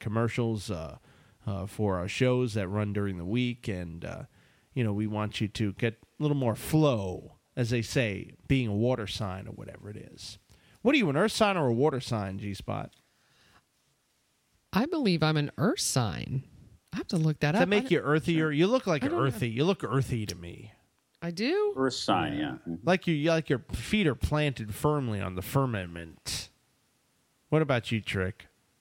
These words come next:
Speaker 3: Well, I'm a fire sign. And Aries is a fire sign.
Speaker 1: You're a fiery fellow.
Speaker 3: <laughs> Right.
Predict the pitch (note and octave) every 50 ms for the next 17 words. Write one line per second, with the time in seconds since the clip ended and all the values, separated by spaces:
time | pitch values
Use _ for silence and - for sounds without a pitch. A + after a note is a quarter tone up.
0 | _ _ _ _ _ _ _ _ _ _ _ _ - - F#3 F3+ G3+ G3+ F3 -
1 | - C3 G#2+ G2+ - - - E2+ D2 C#2+ F2+ - _ _ _ _ - - F#2 G2+
2 | G2+ G2 F#2+ F2+ D2+ - D#2+ C#2+ - - - - D2 B1+ A#1+ A1+ - - G#2 G2
3 | G2 - - C#3 D3 D3 A#2+ G2+ F#2 A2 - - - C3 C3 C3+ C3 A#2+ - F#2+
4 | F#2+ G#2 A2+ - - - - - - - - D3+ C#3 B2 G2 E2+ - - - -
5 | _ _ _ _ _ _ _ _ _ _ _ _ _ _ _ - - - - -
6 | - - - - - F#2+ - - G2 - - - -